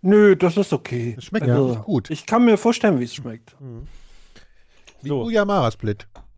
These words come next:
Speaker 3: Aber aus zwei Gründen habe ich noch
Speaker 2: Nur
Speaker 3: etwas
Speaker 2: besser.
Speaker 3: zu trinken mitgebracht.
Speaker 2: Ah, mm. Oh,
Speaker 3: Erstmal,
Speaker 2: noch.
Speaker 3: um diese Vitaminbombe
Speaker 2: Oh, ist ja
Speaker 3: wieder
Speaker 2: toll.
Speaker 3: auszugleichen, den
Speaker 2: Geil.
Speaker 3: Vitaminspiegel wieder runterzufahren.
Speaker 2: Oh, das war sehr gesund. Da, was kostet so eine, wenn, wenn ich das fragen darf,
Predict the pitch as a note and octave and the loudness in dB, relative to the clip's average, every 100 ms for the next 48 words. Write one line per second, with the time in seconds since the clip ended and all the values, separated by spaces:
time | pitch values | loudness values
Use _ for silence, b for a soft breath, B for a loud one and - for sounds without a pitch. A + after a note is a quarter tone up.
0 | _ _ _ _ _ - - - C#3 - | _ _ _ _ _ -20 -14 -10 -10 -8
1 | C3 D3+ D3 D3+ C#3+ C#3 C#3+ C3+ C3+ C3+ | -2 -2 0 -2 0 -2 -4 -4 -2 0
2 | D3 A#2+ G2+ - - G#3 F3+ C3 B2+ B2+ | 0 0 -2 -4 -4 -2 -2 -2 -2 -6
3 | A#2 B2+ F#3+ - - - - - G2 A2 | 0 0 0 -8 -20 -20 -20 -14 -8 -8
4 | F2 - B - - C3+ B2+ A#2 D3+ C#3 | -10 -14 B -10 -4 -4 -2 -2 0 0
5 | C3 B2 C3 D3 A#2+ C3 C3 C3+ D3 C#3 | 2 2 0 0 -6 0 2 2 2 2
6 | C3+ C3 C3 C3 B2+ E3+ - - E3 C3+ | 2 2 2 0 2 2 0 -6 -4 2
7 | C3+ C#3 - G#3 C4 _ - - C#3 C#3+ | 4 4 0 -6 -8 _ -12 -4 -2 0
8 | C#3 D3 E3 - D3 C#3+ C3+ C3 B2 D3 | 2 2 0 -2 -4 -2 0 2 2 2
9 | E3 - C3 - A2 A#2 F3+ - _ - | 0 -2 -8 -4 0 0 -2 -6 _ -14
10 | F#2 F2+ - A#2+ A#2 C3 B2 G#2+ A2 - | -12 -10 -6 -4 0 -2 -2 -4 -6 -8
11 | b b b b - D#3 A#2+ D3 - G3+ | b b b b -10 -8 -2 -2 0 -2
12 | - C3+ B2+ A#2 A2 A#2 A2+ A#2 G#2 - | -2 -2 0 0 0 -4 -4 -2 -4 -10
13 | - G2+ G2+ G2+ A#2 F3 | -6 -2 -2 -2 -4 -4